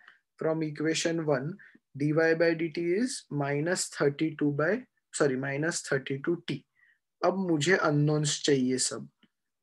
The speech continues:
अननोन्स क्या क्या लगेंगे मेरे पास? अ, मुझे, मला x पाहिजे and मला t पाहिजे. So t तो दिया है शायद से तुमको, t तो दिया है, t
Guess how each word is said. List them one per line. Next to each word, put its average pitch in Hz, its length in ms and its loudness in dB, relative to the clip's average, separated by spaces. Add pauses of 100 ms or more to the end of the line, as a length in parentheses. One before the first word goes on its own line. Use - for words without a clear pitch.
(240)
अननोन्स 156 420 0
क्या 165 180 2
क्या 165 160 0
लगेंगे 165 480 4
मेरे 165 240 2
पास? 180 460 0 (440)
अ, 139 220 4
मुझे, 143 540 2
मला 156 300 4
x 170 420 0
पाहिजे 180 400 4 (280)
and 151 200 0
मला 156 180 0 (180)
t 180 180 2
पाहिजे. 120 360 2 (640)
So 131 320 0 (260)
t 220 140 4
तो 240 80 8
दिया 156 260 6
है 165 100 8
शायद 135 260 0
से - 120 -2
तुमको, 123 440 -8 (760)
t 175 140 0
तो 196 120 12
दिया 151 220 6
है, 135 180 4
t 185 280 -2